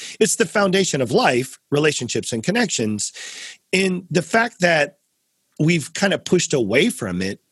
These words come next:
is the reason why we're pushing to the center of it. We're leaning into it more than ever.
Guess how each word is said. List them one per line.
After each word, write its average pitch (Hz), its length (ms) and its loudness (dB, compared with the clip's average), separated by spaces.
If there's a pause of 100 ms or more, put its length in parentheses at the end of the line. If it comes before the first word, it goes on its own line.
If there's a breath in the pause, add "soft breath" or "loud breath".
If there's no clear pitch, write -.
is 147 160 0
the 151 100 2
reason 151 240 0
why 135 140 4
we're 156 160 2
pushing 151 340 -2
to 143 120 -2
the 113 100 -4
center 120 320 0
of 104 120 -2
it. 104 140 -2
We're 170 200 2
leaning 147 520 2
into 190 300 0
it 123 80 -2
more 135 180 0
than 123 160 0
ever. 139 420 0